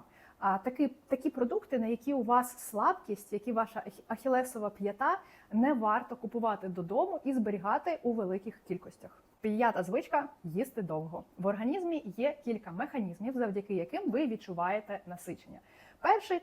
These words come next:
це коли їжа фізично тисне на стінки шлунка,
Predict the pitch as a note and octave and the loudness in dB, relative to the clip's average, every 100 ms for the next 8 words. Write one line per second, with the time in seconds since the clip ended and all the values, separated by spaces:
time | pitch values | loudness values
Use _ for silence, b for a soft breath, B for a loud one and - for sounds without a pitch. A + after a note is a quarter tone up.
0 | - D4 D4+ A#3 A3 A#3 F#3+ - D4 C#4+ | 2 2 4 2 4 2 0 0 2 2
1 | A#3 G#3 G3 G3+ - F3 G3 - F#3+ F3+ | 2 -4 -2 -2 -2 -6 -6 -4 -6 -4
2 | F#3 A3 G#3 E3+ - | -4 -2 0 0 0